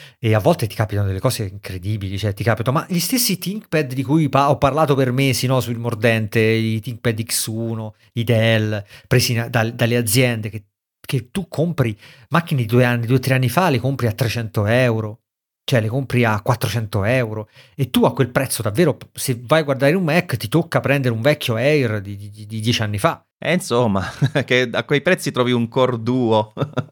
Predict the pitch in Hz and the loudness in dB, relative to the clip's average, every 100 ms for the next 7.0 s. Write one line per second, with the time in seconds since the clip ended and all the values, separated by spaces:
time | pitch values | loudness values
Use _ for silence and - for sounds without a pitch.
0 | - 190 160 277 214 - 147 113 135 175 | -4 0 2 2 0 0 -2 0 0 0
1 | 135 208 123 139 117 113 117 101 98 104 | 2 2 2 0 0 2 0 -2 -10 -10
2 | 104 101 113 113 101 - 127 110 147 143 | -12 -14 -18 -20 -20 -10 -8 -2 0 2
3 | 120 120 143 117 113 123 139 120 107 113 | 0 -2 -2 -2 -2 0 2 0 0 0
4 | 107 107 107 143 127 113 - 123 135 185 | 0 0 2 2 2 -2 -2 -2 -2 0
5 | 143 139 147 104 104 107 120 120 90 92 | 2 2 0 0 -2 -2 -2 0 0 0
6 | 92 - 107 - - 127 - _ - - | -2 -2 -4 -4 -2 -2 -2 _ -20 -20